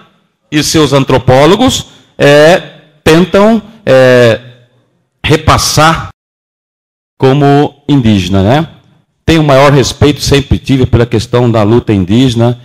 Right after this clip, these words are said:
É, acho que eles já tiveram, sempre tiveram o apoio, é, da funai. É, agora, de última hora, porque é moda, é, começaram a demarcar. Já foi falado aqui que,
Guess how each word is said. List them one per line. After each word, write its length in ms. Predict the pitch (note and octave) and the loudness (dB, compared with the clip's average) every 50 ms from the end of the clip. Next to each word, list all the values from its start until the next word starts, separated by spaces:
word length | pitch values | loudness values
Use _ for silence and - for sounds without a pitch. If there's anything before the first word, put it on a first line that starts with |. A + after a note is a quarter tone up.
| - - _ _ | -20 -20 _ _
É, 360 | - G#2 G#2 G#2 G#2 G#2 - - - _ _ _ _ _ _ _ _ _ _ _ _ _ | -6 -2 -2 0 0 -2 -4 -6 -12 _ _ _ _ _ _ _ _ _ _ _ _ _
acho 360 | - - A2 B2 A#2 - B2+ A2+ | -4 -2 -2 0 0 -2 -6 -4
que 100 | - B2+ A#2 A2+ G#2+ G#2+ | -2 0 2 2 2 2
eles 220 | D#2 A#2 A2 G#2+ G2+ | 0 0 0 0 0
já 120 | - C3 | -2 -2
tiveram, 680 | A#2+ - B2+ G#2 G2 A#2+ B2 B2+ B2 A#2 A2 G2 F#2+ - - - - - - | -2 -2 -4 0 0 2 2 2 2 2 0 0 -4 -6 -12 -20 -20 -20 -18
sempre 280 | - - B2+ B2 A2+ - | -8 -6 -4 -2 -2 -4
tiveram 300 | - G#2+ A#2+ A#2 A2+ A2+ | -4 -4 -4 -4 -2 -2
o 40 | |
apoio, 600 | A2+ G#2+ - - A#2 A#2+ B2 B2 A#2 G#2 G2 F#2+ - - - - _ _ _ _ _ _ _ _ _ _ _ | -2 -4 -2 0 0 2 4 4 2 2 2 0 -2 -6 -20 -20 _ _ _ _ _ _ _ _ _ _ _
é, 300 | - G2+ G2+ G2 F#2+ F#2+ | -4 -2 0 0 0 0
da 140 | F#2+ A2 G#2 | 0 -2 -2
funai. 640 | - - A2 G2+ G2 G#2+ A#2 C3 D3 C#3+ C3+ - - _ _ _ _ _ _ _ _ _ _ _ _ _ _ _ | -2 -2 0 0 2 2 2 2 0 -2 -4 -8 -14 _ _ _ _ _ _ _ _ _ _ _ _ _ _ _
É, 460 | - G#2+ A2 A2 A2 G#2+ - - - _ | -2 0 2 4 4 2 0 -2 -8 _
agora, 360 | - D#3+ E3+ G3+ A#3 A#3 A#3 G#3+ | -4 -2 0 2 2 2 0 0
de 140 | F3 D#3 | 0 0
última 360 | F3+ G3 F#3+ - F#3+ D#3+ C3+ A#2+ | 0 0 0 -2 -2 0 2 2
hora, 560 | A#2+ C3+ D3 D3 C3+ B2 G2+ G2+ F#2+ - - | 2 4 2 4 2 2 0 0 -4 -8 -4
porque 240 | - C3 B2 - C#3+ | -2 -2 -2 0 -2
é 80 | C3+ B2 | 0 0
moda, 680 | A#2+ A#2+ B2+ C#3+ D3 C#3 A2+ G2+ F#2+ F#2 E2+ - - _ _ _ _ _ _ _ _ _ _ _ | 2 2 2 2 2 2 2 0 0 0 -2 -6 -14 _ _ _ _ _ _ _ _ _ _ _
é, 400 | - A#2 A#2 A#2 A#2+ A#2 A#2+ A#2+ - | -2 0 0 2 2 2 0 -2 -2
começaram 880 | - D3+ D3+ D3+ C#3 - - - C3 B2+ C3 C3+ C#3 C#3 C#3+ D3+ D#3+ - _ | -4 -4 -2 -2 -4 -4 -2 -2 0 0 0 0 0 -2 -2 -4 -8 -12 _
a 240 | - B2+ B2+ B2+ B2+ | -4 -2 0 0 -2
demarcar. 800 | C3 C3 C3 B2+ B2+ C3+ C3+ C3 - - F2+ F2 E2+ E2+ - _ _ _ _ _ | -2 -2 -4 -2 -2 -2 -2 -2 -4 -6 -6 -6 -6 -8 -12 _ _ _ _ _
Já 120 | - A#2 | -10 -8
foi 160 | A2+ - C3+ | -4 -4 -4
falado 360 | - - C3+ A#2 A#2+ B2 B2 A#2+ | -2 0 0 0 0 0 0 -2
aqui 200 | A2+ - C3+ B2 | -2 -2 -6 -6
que, 320 | - - C3 A#2+ G#2+ - | -2 -2 0 0 -2 -2